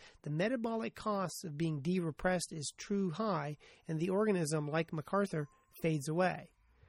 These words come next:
The point of this is that these mycotoxins, while present, are there in teeny tiny amounts,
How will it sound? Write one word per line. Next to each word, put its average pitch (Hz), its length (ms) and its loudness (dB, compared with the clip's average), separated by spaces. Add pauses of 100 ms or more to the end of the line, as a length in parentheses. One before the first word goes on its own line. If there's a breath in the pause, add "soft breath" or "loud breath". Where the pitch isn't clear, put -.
(220 soft breath)
The - 80 -4
point 359 280 6
of 180 120 2
this 151 300 0
is 160 80 -6
that 156 120 -4
these 226 160 2
mycotoxins, 151 960 0 (100)
while 180 180 2
present, 185 520 0 (260 loud breath)
are 185 100 2
there 180 200 4
in 170 280 -2
teeny 202 520 2
tiny 208 420 0
amounts, 165 560 -2